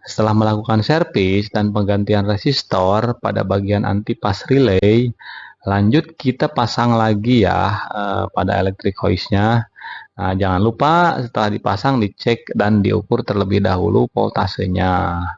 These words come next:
Ya, antipas relay ini, eh, atau resistor yang gosongnya atau yang terbakar itu,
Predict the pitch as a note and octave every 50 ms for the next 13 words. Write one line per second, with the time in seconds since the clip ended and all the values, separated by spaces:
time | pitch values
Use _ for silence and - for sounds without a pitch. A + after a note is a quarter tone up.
0 | _ _ - - - - - - - - _ _ _ G2 F#2 F#2+ F#2+ G2 G#2 G2+
1 | G#2 A2 A2 - - - A#2+ B2 A#2+ B2+ B2+ B2+ C3+ D3 E3+ D#3+ B2+ A2 A2+ A#2+
2 | B2+ C#3 D3 D3+ C#3+ - - G#2 G#2+ G#2 G#2 G#2 G2+ G2+ G2+ G2+ G2 - G#2 G#2
3 | G#2 G2+ G#2 A2 G#2 - - A2+ A2 A2+ A2 G#2+ G#2+ G#2+ G#2 G2 G#2 F#2+ - -
4 | A#2+ B2+ C3 B2 G#2 G2+ G#2+ A2 F#2+ G2 - - F#2+ F#2 F#2+ F#2 G2 F#2+ - -
5 | - G2 G2+ G2 F#2+ F#2+ F#2 - - G2+ G#2+ B2 - - - G2+ G#2 A2+ A#2+